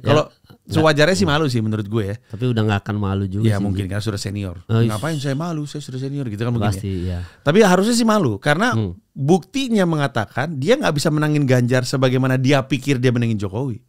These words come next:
Speaker 2: Hmm.
Speaker 1: Jokowi menang karena usahanya sendiri.
Speaker 2: Hmm.
Speaker 1: P D I P segitu-segitu aja. Nah, jadi kesalahan nol tiga adalah menurut gua dida-, didasari sama keyakinan bahwa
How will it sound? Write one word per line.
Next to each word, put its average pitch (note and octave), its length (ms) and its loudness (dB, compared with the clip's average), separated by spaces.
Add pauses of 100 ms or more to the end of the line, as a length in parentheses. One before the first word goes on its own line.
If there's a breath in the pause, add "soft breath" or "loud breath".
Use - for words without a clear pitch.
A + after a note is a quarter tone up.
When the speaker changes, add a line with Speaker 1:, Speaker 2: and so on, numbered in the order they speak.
(240)
Speaker 2:
Hmm. F#2+ 240 -8
Speaker 1:
Jokowi C#3 360 2
menang D3+ 260 0
karena D3+ 160 0
usahanya A#2+ 300 0
sendiri. A2+ 460 -6 (180)
Speaker 2:
Hmm. G2 160 -14 (160)
Speaker 1:
P - 80 -20
D A#2 100 0
I A2+ 80 0
P F3 120 -2
segitu-segitu A2 500 -2
aja. G#2+ 320 -4 (760 soft breath)
Nah, B2+ 140 0
jadi D#3 400 2
kesalahan D#3 1040 0 (420)
nol C3+ 240 0
tiga F#3 320 2
adalah A2 300 -4 (600)
menurut C3 280 2
gua F3 220 2
dida-, C#3+ 480 0
didasari D3 840 2
sama F3+ 300 0
keyakinan E3+ 540 -2
bahwa C3+ 400 -2